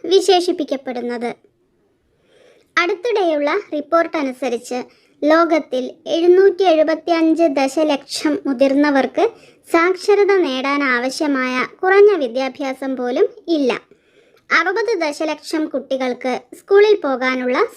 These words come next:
സൗകര്യങ്ങളും ഇല്ല. ഇത്തരം പ്രശ്നങ്ങൾ പരിഹരിക്കുന്നതിനും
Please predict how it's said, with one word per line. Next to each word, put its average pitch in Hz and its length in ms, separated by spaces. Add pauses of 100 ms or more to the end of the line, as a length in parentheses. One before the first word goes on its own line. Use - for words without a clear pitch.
സൗകര്യങ്ങളും 294 760 (360)
ഇല്ല. 285 120 (840)
ഇത്തരം 508 380
പ്രശ്നങ്ങൾ 359 480 (180)
പരിഹരിക്കുന്നതിനും 277 920